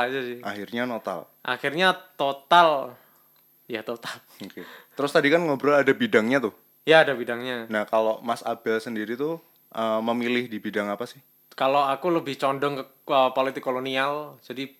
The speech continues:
Speaker 1: bahasan-bahasan soal politik dan pergerakan
Speaker 2: Hmm.
Speaker 1: di masa kolonial. Kan ada juga yang teman-teman lain yang bahas soal kerajaan,
Speaker 2: Oke.
Speaker 1: soal arkeologi, jadi merangkai bukti-bukti arkeologi jadi cerita gitu. Dan ada juga yang,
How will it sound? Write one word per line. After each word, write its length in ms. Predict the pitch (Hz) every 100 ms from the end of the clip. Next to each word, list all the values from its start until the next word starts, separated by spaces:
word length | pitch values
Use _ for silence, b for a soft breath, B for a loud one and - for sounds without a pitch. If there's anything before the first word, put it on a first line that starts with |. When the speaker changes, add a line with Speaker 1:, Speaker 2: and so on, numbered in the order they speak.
| _
Speaker 1:
bahasan-bahasan 640 | 117 113 131 120 113 123
soal 200 | 117 117
politik 280 | 117 120 123
dan 140 | 120
pergerakan 720 | 113 117 110 104 - 123 139 69
Speaker 2:
Hmm. 140 | - 95
Speaker 1:
di 260 | 127 120
masa 260 | 113 113 127
kolonial. 520 | 123 117 117 123 117
Kan 160 | 120 143
ada 180 | 135 127
juga 260 | 117 131
yang 240 | 131 127 127 B B B B
teman-teman 400 | 131 123 123 123
lain 180 | 143
yang 160 | 143 127 120 - - -
bahas 200 | 123 127
soal 200 | 135 123
kerajaan, 960 | 117 127 - 135 151 143 143 139 143 - -
Speaker 2:
Oke. 420 | 104 - 90 95
Speaker 1:
soal 500 | 110 127 120 123 123 123 120 120 123 123 127
arkeologi, 680 | 120 131 143 143 139 143 131
jadi 440 | 123 143 147 131
merangkai 880 | 127 120 120 120 135 127 123 127 131
bukti-bukti 480 | - 127 127 120 135
arkeologi 460 | 127 127 123 120 127
jadi 160 | 117
cerita 400 | 113 117 117 127 120
gitu. 220 | 113 120 _ b b b b b
Dan 140 | - 120
ada 180 | 120 123
juga 260 | 117 139
yang, 320 | 131 117 113